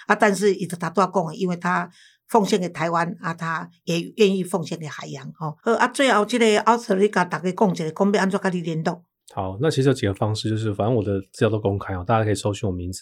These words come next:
Speaker 2: 那再来就是说，大家可以加我的line哦，我的line的那个账号是那个小老鼠，然后C P R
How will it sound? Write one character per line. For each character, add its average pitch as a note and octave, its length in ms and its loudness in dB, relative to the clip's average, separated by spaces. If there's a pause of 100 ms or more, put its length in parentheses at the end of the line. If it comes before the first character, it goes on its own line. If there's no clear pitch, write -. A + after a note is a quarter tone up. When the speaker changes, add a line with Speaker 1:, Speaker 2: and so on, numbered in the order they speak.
(100)
Speaker 2:
那 G#2+ 60 -4
再 A2 120 2
来 G2 40 2
就 G#2+ 80 -2
是 G#2+ 60 -2
说， G#2+ 300 -2 (440)
大 B2+ 100 0
家 B2+ 80 4
可 A#2+ 80 4
以 G2+ 60 4
加 A2 200 2
我 F#2 60 2
的 F2 80 -4
line F2 380 -4
哦， - 180 -12
我 G#2+ 60 -4
的 G2+ 80 0
line G#2 360 2 (240)
的 G2 160 0
那 G#2+ 120 0
个 G2+ 80 2
账 A2 160 0
号 G#2 120 2
是 - 160 -6
那 G2+ 80 -2
个 F#2 140 -2
小 F2 240 -4
老 F2+ 160 -2
鼠， G2+ 320 0 (140)
然 G2+ 100 -4
后 G#2 80 -2
C G#2 260 -4
P G#2 200 -2
R G2+ 280 -4